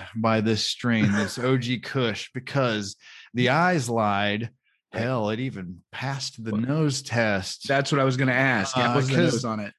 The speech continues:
Speaker 1: Well, the smell, I thought maybe the, the cure was off a little, but, uh, I don't know, man. If my, my smell was influenced by something or another, 'cause when I s-, or, or perhaps maybe your body craves different terps at different times.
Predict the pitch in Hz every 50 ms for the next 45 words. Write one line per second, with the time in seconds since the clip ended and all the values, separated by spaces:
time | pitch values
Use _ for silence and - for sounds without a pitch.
0 | _ - 208 220 220 196 208 180 - - - 190 208 214 220 220 208 180 151 139
1 | 135 185 185 185 170 151 165 165 185 196 202 175 180 165 143 135 131 123 123 120
2 | 120 120 127 127 - - - 190 220 240 220 156 120 104 113 110 110 110 107 107
3 | 117 120 117 117 120 120 117 110 107 101 101 127 127 117 - - 110 113 113 107
4 | 95 - _ _ _ _ _ _ _ _ _ _ - 190 226 247 269 285 277 156
5 | 113 95 95 95 95 104 123 170 202 175 127 107 95 95 98 104 113 117 113 117
6 | 113 107 107 107 98 - 104 117 113 107 110 - 165 185 185 165 127 113 135 151
7 | 147 - 160 160 156 147 127 107 113 117 110 - - 143 160 170 160 151 131 120
8 | 113 110 110 107 107 113 110 - 127 110 123 175 208 220 208 - - - - -
9 | 131 135 135 131 127 131 117 120 117 110 101 92 - - 107 101 95 92 117 131
10 | 160 185 202 196 - - - 131 127 143 170 190 190 143 151 147 143 135 123 120
11 | 101 117 117 120 120 139 135 131 - 151 156 151 135 123 123 147 143 - 160 160
12 | - - - 156 151 - - - 107 - 107 98 - 92 92 - - - 95 92
13 | 87 87 82